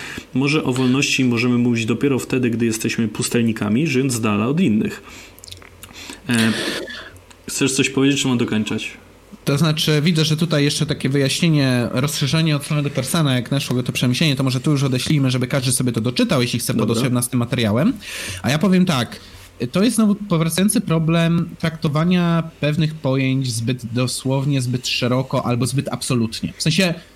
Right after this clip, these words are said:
Speaker 2: tak, jeśli traktujemy wolność absolutnie, to w pewnym momencie musimy stwierdzić, okej, to jeśli ograniczamy ci wolność ze względu na to, że obracasz się wśród innych ludzi, to, to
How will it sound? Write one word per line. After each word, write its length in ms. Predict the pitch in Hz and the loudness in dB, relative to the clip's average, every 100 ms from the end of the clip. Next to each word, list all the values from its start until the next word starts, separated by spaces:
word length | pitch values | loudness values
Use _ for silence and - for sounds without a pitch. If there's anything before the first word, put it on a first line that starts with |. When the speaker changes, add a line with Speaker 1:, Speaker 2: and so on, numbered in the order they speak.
| - - | -20 -4
Speaker 2:
tak, 240 | 226 - | -2 0
jeśli 240 | 139 131 156 | -2 -2 0
traktujemy 440 | 156 156 165 240 | -2 0 2 4
wolność 340 | 180 196 185 180 | 4 4 2 0
absolutnie, 800 | 175 - 175 156 - 131 123 220 - - - - - - - | -6 0 2 2 0 0 2 0 -2 -14 -20 -20 -20 -20 -6
to 420 | - 139 143 214 - - - - - - | -2 0 2 0 -4 -16 -20 -20 -20 -18
w 100 | - | -6
pewnym 320 | - 175 226 | -2 2 4
momencie 300 | 190 165 165 | 4 4 2
musimy 300 | 185 160 170 | 0 0 -2
stwierdzić, 480 | 170 - 135 127 151 | -4 -2 -2 -2 -6
okej, 380 | - - 180 101 98 - - - - - - - - - - - | -4 0 0 0 -4 -16 -20 -20 -20 -20 -20 -20 -20 -20 -20 -8
to 100 | - | 0
jeśli 240 | 143 151 170 | 0 2 0
ograniczamy 600 | 156 160 160 156 180 180 | 2 2 2 2 2 2
ci 140 | 160 | 0
wolność 280 | 143 175 160 | 0 2 0
ze 80 | 147 | 0
względu 260 | 160 156 | 0 0
na 80 | 151 | 0
to, 120 | 165 | 0
że 120 | 151 | -2
obracasz 360 | 135 139 151 156 | 0 -2 -2 -2
się 80 | 143 | -2
wśród 160 | 143 | -2
innych 240 | 139 156 131 | 0 0 0
ludzi, 220 | 131 151 | -2 -2
to, 100 | 151 | -4
to 160 | 131 | -4